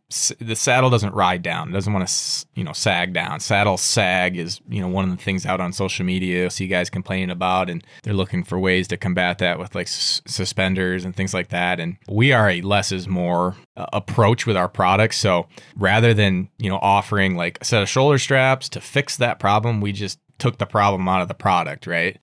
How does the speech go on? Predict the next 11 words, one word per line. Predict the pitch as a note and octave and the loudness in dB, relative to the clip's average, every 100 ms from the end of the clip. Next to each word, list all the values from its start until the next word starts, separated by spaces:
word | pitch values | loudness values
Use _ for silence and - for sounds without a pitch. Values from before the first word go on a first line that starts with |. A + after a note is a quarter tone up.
| - | -8
So | A#2+ | 0
that | B2 | 0
rope | A#2 A2+ A2+ | 2 0 2
belt | G2+ F#2 | 2 2
is | F2 | -2
really | F#2+ G#2 F#2 | 0 0 0
cool. | A2+ G#2 G2 | 0 2 2
I | F#2+ | 2
mean, | F#2+ F#2+ F#2 - - - | 2 0 -2 -10 -20 -4
let's | G#2+ | -2
say | - A#2 A2 | 2 4 4